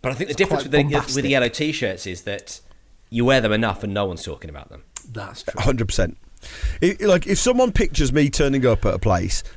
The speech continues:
Speaker 3: they, they picture me turning up with a yellow T-shirt on, then I turn up with a yellow T-shirt on, bosh, fine.
Speaker 1: Yep.
Speaker 3: If I turn up in fucking a green lycra or some shit, but, like,
Speaker 1: <laughs> Yeah,
Speaker 3: so
Speaker 1: but I mean,
Speaker 3: it's like
Speaker 1: that's, that's, that's true of anybody.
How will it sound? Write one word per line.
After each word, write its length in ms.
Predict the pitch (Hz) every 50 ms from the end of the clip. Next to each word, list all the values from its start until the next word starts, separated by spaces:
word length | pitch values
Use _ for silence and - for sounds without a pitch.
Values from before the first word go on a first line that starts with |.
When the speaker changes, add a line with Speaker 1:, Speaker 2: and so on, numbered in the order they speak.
| - -
Speaker 3:
they, 200 | 123 127 131 135
they 160 | 120 120 135
picture 380 | 123 - - 170 - - - 147
me 100 | 147 139
turning 380 | - - 156 143 139 139 127 131
up 160 | 120 - -
with 100 | 117 110
a 60 | 110
yellow 180 | 110 110 107 107
T-shirt 380 | - 117 110 95 - - 104
on, 160 | 98 101 95 - - - -
then 100 | - 123
I 40 | 127
turn 240 | - - 196 190 185
up 80 | 151
with 80 | 139 135
a 20 |
yellow 140 | 131 117 110
T-shirt 400 | - - 110 104 - - 107 -
on, 260 | 98 95 95 95 92 - - - - -
bosh, 320 | 127 123 107 - - -
fine. 380 | - - 117 104 104 107 98 - - - - - - - - - - - - - - _
Speaker 1:
Yep. 280 | - 95 95 - - - - -
Speaker 3:
If 80 | - -
I 100 | 202 202
turn 240 | - - 208 202 190
up 140 | 190 - 165
in 100 | 165 151
fucking 840 | - 170 156 - 165 147 139 139 135 131 127 117 104 - - - -
a 80 | - 131
green 380 | 120 101 131 135 135 127 123
lycra 380 | 120 120 117 123 120 101 - - 98 92
or 20 |
some 240 | 87 - - 90 90
shit, 280 | - - 92 82 - - - -
but, 100 | - 117
like, 240 | 120 123 110 - - -
Speaker 1:
<laughs> 100 | - -
Yeah, 60 | 185
Speaker 3:
so 100 | 143 170 165 147 160
Speaker 1:
but 100 | 175 180
I 40 | 170
mean, 100 | 202 202
Speaker 3:
it's 160 | 202 - - -
like 100 | - 320
Speaker 1:
that's, 240 | 226 - 175 175
that's, 260 | - - - 294 214 -
that's 220 | 247 220 180 208
true 100 | 220 214
of 60 | 185 180
anybody. 400 | 170 165 151 127 131 123 117